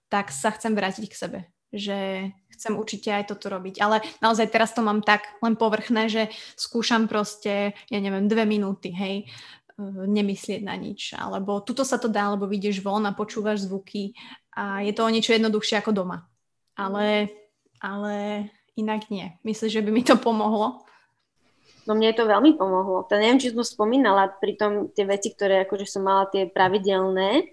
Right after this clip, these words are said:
Speaker 2: vlastne okrem teda toho behu, spánku, tak, e, ja som vlastne každý deň odtedy, ako Ríško začal, tak, e, som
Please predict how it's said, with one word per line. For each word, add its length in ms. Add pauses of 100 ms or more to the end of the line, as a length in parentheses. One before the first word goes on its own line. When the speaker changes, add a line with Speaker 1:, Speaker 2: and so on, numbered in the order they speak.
(760)
Speaker 2:
vlastne 240
okrem 240
teda 160
toho 240
behu, 320
spánku, 800
tak, 240
e, 320 (160)
ja 160
som 80
vlastne 240
každý 240
deň 160 (160)
odtedy, 480
ako 240
Ríško 240
začal, 400
tak, 160
e, 160
som 480